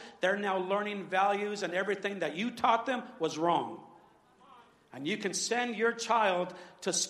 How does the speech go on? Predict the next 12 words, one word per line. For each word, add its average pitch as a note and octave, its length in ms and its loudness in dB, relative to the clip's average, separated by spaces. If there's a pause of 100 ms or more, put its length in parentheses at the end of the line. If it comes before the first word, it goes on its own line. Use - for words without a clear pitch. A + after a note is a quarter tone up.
(120)
to F3+ 100 4
college F3+ 560 4
believing F#3+ 440 0
in D#3+ 160 -4
God, F3 380 2 (160)
and D3 160 -6
they'll F#3+ 140 4
come G3 260 2
home G3 240 0
at F3+ 140 -2
Christmas F#3+ 400 -4
vacation E3+ 640 -2